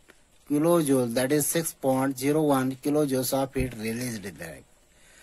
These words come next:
आता जर रिव्हर्स केस बघायचं, रिव्हर्स म्हणजे काय? त्याच्या अपोझिट, म्हणजे liquid converts into solid. लक्षात आलं?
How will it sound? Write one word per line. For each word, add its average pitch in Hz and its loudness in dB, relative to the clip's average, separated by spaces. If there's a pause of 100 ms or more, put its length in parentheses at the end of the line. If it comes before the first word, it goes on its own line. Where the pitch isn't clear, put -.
(380)
आता 170 2
जर 185 8
रिव्हर्स 175 6
केस 160 4
बघायचं, 123 0 (520)
रिव्हर्स 160 2
म्हणजे 165 4
काय? 160 4 (600)
त्याच्या 139 4
अपोझिट, 135 2 (680)
म्हणजे 135 2
liquid 160 4
converts 147 6
into 160 0 (340)
solid. 135 0 (680)
लक्षात 139 0
आलं? 160 6